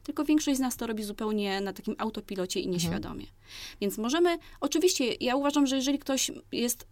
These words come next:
Speaker 1: wiesz, ma absolutną negację tego typu rzeczy,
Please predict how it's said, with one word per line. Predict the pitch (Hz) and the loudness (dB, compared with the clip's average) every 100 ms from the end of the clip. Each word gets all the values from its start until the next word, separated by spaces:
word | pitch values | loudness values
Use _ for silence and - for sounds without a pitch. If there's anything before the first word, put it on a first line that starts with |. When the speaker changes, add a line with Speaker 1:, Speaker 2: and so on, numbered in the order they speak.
| - | -6
Speaker 1:
wiesz, | 214 214 | -4 -2
ma | 220 220 208 - | -2 0 0 0
absolutną | 214 - 247 285 - 233 220 220 214 202 - | -4 -2 0 0 0 2 2 0 -2 -4 -6
negację | - 214 220 202 190 - 170 180 269 285 - - - - | -2 0 4 4 2 0 0 0 -4 -6 -16 -20 -12 -6
tego | 190 190 | -4 -4
typu | 185 190 | -4 -4
rzeczy, | 185 156 - 208 | -2 -4 -4 -4